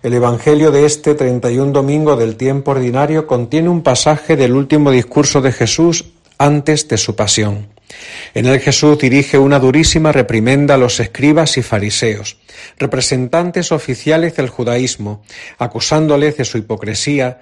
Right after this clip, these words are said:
que provoca la corrupción del pueblo, alejándolos de la verdad y autenticidad de la ley. Es justo lo que hacían los profetas,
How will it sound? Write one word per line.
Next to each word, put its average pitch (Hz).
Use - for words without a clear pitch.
que 127
provoca 156
la 165
corrupción 139
del 131
pueblo, 120
alejándolos 160
de 120
la 117
verdad 120
y 120
autenticidad 113
de 110
la 104
ley. 104
Es 131
justo 170
lo 123
que 120
hacían 147
los 127
profetas, 123